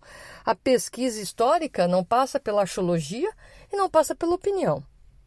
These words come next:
Aí vocês vão me perguntar: é, "Você passou todos esses dados só pra dar susto na gente?" Não, foi pra informar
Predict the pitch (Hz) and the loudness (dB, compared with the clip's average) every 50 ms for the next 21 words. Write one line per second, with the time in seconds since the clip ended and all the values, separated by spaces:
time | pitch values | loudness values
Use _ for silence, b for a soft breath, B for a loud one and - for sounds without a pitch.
0 | _ _ B B B B B B B B B 381 403 415 370 370 403 392 359 - | _ _ B B B B B B B B B 2 2 2 2 2 2 2 2 4
1 | 349 349 311 311 294 262 - - 190 180 175 156 151 180 - 160 165 165 160 160 | 4 4 6 6 6 6 6 8 8 8 8 6 2 0 0 4 6 6 8 8
2 | 151 147 147 151 - - _ _ _ _ _ _ - 180 247 269 - - 381 - | 6 6 4 2 0 -6 _ _ _ _ _ _ -8 -4 -4 -4 -2 -2 -2 0
3 | - 320 294 - - 302 294 - 294 262 269 269 - - 247 208 175 226 254 247 | 2 2 2 2 0 -2 -2 -2 -2 -2 -2 -2 -2 -4 -4 0 2 4 4 2
4 | 220 - - - - 330 - 269 240 208 196 - - - 226 - - 190 180 170 | 0 -6 -6 -4 -2 -2 0 0 2 2 0 0 -2 -6 -8 -6 -2 0 0 2
5 | 170 262 311 330 - - 233 202 180 170 160 175 208 285 415 381 277 - - 208 | 2 0 -2 -2 -4 -6 -4 -2 0 2 2 2 2 2 0 -2 -4 -4 -2 -4
6 | 185 - 214 226 220 - - 320 320 269 240 240 262 277 | -2 0 -2 -2 -2 -2 -2 0 0 2 2 0 0 -2